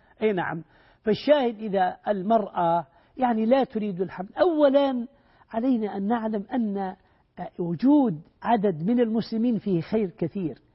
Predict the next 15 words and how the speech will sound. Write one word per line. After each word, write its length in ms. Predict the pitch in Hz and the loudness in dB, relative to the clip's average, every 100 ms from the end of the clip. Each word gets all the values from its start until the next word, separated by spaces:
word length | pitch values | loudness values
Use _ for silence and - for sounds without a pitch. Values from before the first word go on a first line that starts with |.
| _ _ _ _ | _ _ _ _
لا 200 | 214 415 | 2 2
تصدقوا 960 | 392 269 - 302 247 233 240 240 233 208 | 2 -4 0 -2 0 -2 0 0 2 0
أكذوبة 560 | - 190 254 220 214 - | 0 0 0 2 0 2
الانفجار 1040 | 208 185 - 208 175 196 175 190 208 190 | -2 -2 -6 -6 -4 -4 2 4 6 4
السكاني 680 | 180 - 180 - 175 160 156 - _ _ _ | 0 -2 -6 -2 -2 -2 -4 -14 _ _ _
على 220 | 247 302 | 0 4
أساس 440 | 330 381 466 - 294 | 4 4 0 0 0
الناس 340 | 302 311 - | 2 2 2
ما 80 | 277 | 2
هم 320 | 247 269 208 | 2 2 2
قادرين 760 | 254 220 254 285 330 302 269 - _ _ _ _ | 2 2 4 8 8 6 2 -4 _ _ _ _
يحسنوا 680 | 208 277 339 - - 277 285 | 2 4 4 0 -4 0 2
استثمار 1200 | 262 - - 240 - 233 269 302 294 285 240 208 | 0 -2 -2 -2 0 0 4 6 6 4 0 -10
هذه 600 | - 185 254 269 240 220 | -6 0 2 2 2 0
النعمة 640 | 240 233 262 214 247 269 | 0 0 -2 0 0 0